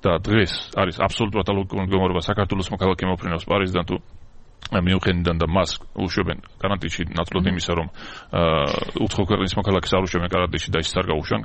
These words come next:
Speaker 1: საქართველოს მოქალაქე, ვერ ვიღებთ ადეკვატურ პასუხებს. მე შვიდე კლასის ბავშვების, აა, დისტანციური სწავლის გაგრძელება. პრობლემა ერთი რომ ამაშია, რომ რატომ მეექვსე კლასამდე და რატომ მეშვიდეს მერე დისტანციურად და მეორე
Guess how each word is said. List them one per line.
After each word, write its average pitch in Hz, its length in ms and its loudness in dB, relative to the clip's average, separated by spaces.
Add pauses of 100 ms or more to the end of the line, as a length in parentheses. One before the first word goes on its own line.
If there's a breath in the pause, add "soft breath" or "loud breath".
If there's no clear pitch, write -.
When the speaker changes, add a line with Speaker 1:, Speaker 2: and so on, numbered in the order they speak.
Speaker 1:
საქართველოს - 500 -4
მოქალაქე, 104 400 0 (340 loud breath)
ვერ 123 220 4
ვიღებთ 98 300 0
ადეკვატურ 92 360 -2
პასუხებს. - 400 -6 (360 loud breath)
მე 110 120 2
შვიდე 117 240 2
კლასის 104 320 0
ბავშვების, 101 420 0
აა, 92 220 0 (960)
დისტანციური 95 520 -2
სწავლის 95 280 -2
გაგრძელება. 85 460 -2 (1080 loud breath)
პრობლემა 123 440 2 (460)
ერთი 113 280 2
რომ 104 160 2
ამაშია, 85 440 0 (220)
რომ 92 180 2
რატომ 107 280 2
მეექვსე 104 300 0
კლასამდე 87 380 -2
და 82 140 2
რატომ 85 260 0
მეშვიდეს 80 340 -4
მერე 80 180 0
დისტანციურად 85 560 0
და - 140 0
მეორე 113 320 4